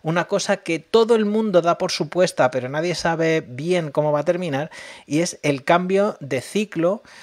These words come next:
de, del gobierno que ahora nos gobierna, porque como sabéis, ahora gobierna Austria una coalición entre los conservadores y los verdes.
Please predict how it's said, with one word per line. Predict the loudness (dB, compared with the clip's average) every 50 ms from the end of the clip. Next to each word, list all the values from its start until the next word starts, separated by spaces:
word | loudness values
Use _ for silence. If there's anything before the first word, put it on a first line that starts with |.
| -20 -20 -20 -20
de, | -12 -4 0 2 2 4 4 2 2 2 2 2 2 0 0 0 0 -2 -2 -4 -4 -6 -8 -10 -12 -12 -12 -12
del | -10 -8 -8 -8 -6
gobierno | -6 -4 -2 2 4 4 4 4 2 -2 -4 -4 -2
que | 0 0
ahora | 0 0 -2 -4
nos | -6 -6 -4
gobierna, | -4 -4 -2 0 0 0 0 -2 -6 -10 -10
porque | -12 -12 -10 -10 -10 -8
como | -6 -6 -6
sabéis, | -6 -4 -4 -2 -2 -2 -2 -2 -2
ahora | 0 0 0 0
gobierna | 0 0 0 -2 -2 -2 -2
Austria | -4 -4 -6 -4 -2 -2 -2 -2 -4 -8 -16 -20 -20 -20 _ _
una | -2 0 0 0 2
coalición | 2 2 2 0 -2 -2 -2 0 0 0 0 -4 -4 -4
entre | -6 -4 -4 -2 0 2 4 4 4 2 -2
los | -6 -6 -4 0 0 0 0 -2 -4 -10 -12 -10
conservadores | -6 -4 -4 -4 -2 -2 0 4 4 6 6 6 4 4 2 0 -2 -2 -6 -12 -14 -10 -6
y | -4 -4 -2 -2 -4 -6 -6 -6
los | -4 -4 -2 -4 -4 -4
verdes. | -4 -4 -6 -6 -6 -10 -12 -14 -16 -18 -20